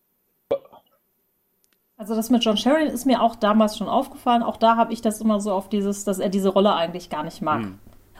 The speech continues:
Speaker 1: Und ich fand aber tatsächlich dieses Wann, wenn jetzt nicht jetzt oder Now is all we have. Äh, ich finde übrigens tatsächlich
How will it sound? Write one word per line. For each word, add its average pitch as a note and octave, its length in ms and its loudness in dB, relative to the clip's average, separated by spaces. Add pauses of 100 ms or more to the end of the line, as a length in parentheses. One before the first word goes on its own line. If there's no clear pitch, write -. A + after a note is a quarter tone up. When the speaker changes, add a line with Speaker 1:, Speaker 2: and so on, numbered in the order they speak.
Speaker 1:
Und C4+ 180 4
ich A#3+ 120 -4
fand A#3 180 2
aber A3 140 2
tatsächlich A3 420 2
dieses G3 360 -6
Wann, G#3 320 4
wenn G3+ 180 0
jetzt F#3 320 -6
nicht F#3+ 280 -4
jetzt - 360 0
oder F#3 320 0
Now F#3+ 300 4
is G#3 100 -4
all G3 260 0
we F3 140 -4
have. G3 180 0 (840)
Äh, A#3+ 100 6
ich - 140 0
finde C#4+ 140 2
übrigens A#3+ 200 4
tatsächlich B3 400 0